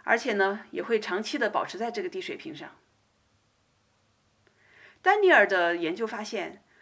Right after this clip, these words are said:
事实并非像这些老师预测的那样，当老师们拿到这个终身教授聘书的时候，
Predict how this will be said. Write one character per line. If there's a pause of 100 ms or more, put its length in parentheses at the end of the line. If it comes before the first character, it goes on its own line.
(180)
事
实
并
非
像
这
些
老
师
预
测
的
那
样， (760)
当
老
师
们
拿
到
这
个
终
身
教
授
聘
书
的
时
候，